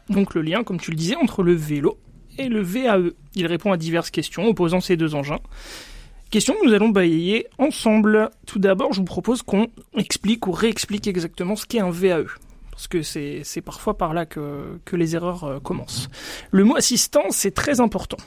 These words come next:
et le distingue d'un cyclomoteur. Il s'agit donc d'un vélo muni d'un moteur qui ne peut se mettre en route qu'en pédalant, d'où le terme assistance. Dès lors que vous cessez de pédaler, le moteur se coupe. Un V A E classique, en France, est bridé à vingt-cinq kilomètres heure.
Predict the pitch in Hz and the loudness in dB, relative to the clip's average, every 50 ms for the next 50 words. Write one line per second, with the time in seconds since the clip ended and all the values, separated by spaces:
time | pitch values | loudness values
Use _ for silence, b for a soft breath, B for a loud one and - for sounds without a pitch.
0 | - - - 180 170 170 160 185 180 - 240 240 254 220 190 196 190 - - - | -8 -2 2 2 4 4 2 0 0 2 4 4 4 4 4 2 2 0 0 -2
1 | 208 - - 226 196 180 165 - - 147 156 - - 202 180 214 208 240 339 339 | -2 -2 0 2 2 2 0 -4 -10 -12 -8 -2 0 0 2 2 0 0 0 2
2 | 247 202 190 190 185 185 208 214 202 196 185 190 190 190 190 165 165 156 147 151 | 2 4 4 4 4 4 4 6 6 6 8 8 8 6 6 4 2 0 2 2
3 | 156 156 156 - - - - - - - - - - _ - - 196 180 175 160 | 2 0 2 0 0 -2 -2 -4 -12 -20 -20 -20 -20 _ -2 2 2 2 2 2
4 | - - 240 208 - - 196 170 165 156 - - 147 139 151 226 359 - - - | 0 0 0 0 0 0 0 0 0 0 -2 -4 -4 0 0 0 -2 -2 -6 -14
5 | - - 226 233 247 - _ _ - 262 214 240 233 202 165 - _ _ _ _ | -2 0 2 2 2 -2 _ _ 0 2 4 4 4 2 0 -4 _ _ _ _
6 | _ - 170 196 202 180 160 - 208 233 254 254 - _ - 233 226 - - 196 | _ -2 2 4 4 4 4 4 4 2 2 0 -2 _ -2 -2 -2 -2 -4 -6
7 | - - - - - - - - - B B B B B B B B - 208 269 | -8 -10 -12 -16 -16 -18 -20 -20 -20 B B B B B B B B 0 2 4
8 | - 277 - - - 208 175 175 180 160 - - 226 190 - - 208 175 156 151 | 4 2 2 2 2 2 2 2 0 0 2 2 2 2 2 0 0 2 0 0
9 | - 143 139 151 175 240 - - - _ _ - 185 175 170 165 156 262 262 - | -2 -2 -2 -2 -2 -2 -2 -6 -12 _ _ -2 0 0 0 0 0 -2 -2 0
10 | - 294 - - 185 - - - - _ _ _ _ _ _ _ 190 196 190 170 | -2 -2 -2 -2 -6 -10 -10 -18 -20 _ _ _ _ _ _ _ 2 2 4 4
11 | 175 160 160 165 160 156 - - - 147 135 - - 269 - - - - _ _ | 4 4 6 4 4 2 0 -2 -4 -4 -2 -4 -6 -6 -8 -10 -16 -20 _ _
12 | 180 170 - - - 247 254 - 226 196 170 - 180 190 226 233 220 175 196 214 | -4 -4 -2 0 0 2 2 2 0 0 0 2 4 4 4 4 4 2 2 2
13 | 214 202 - 233 226 226 - 196 196 180 180 175 - - 90 - - | 0 0 0 0 -2 0 0 0 0 0 0 -4 -8 -12 -14 -16 -20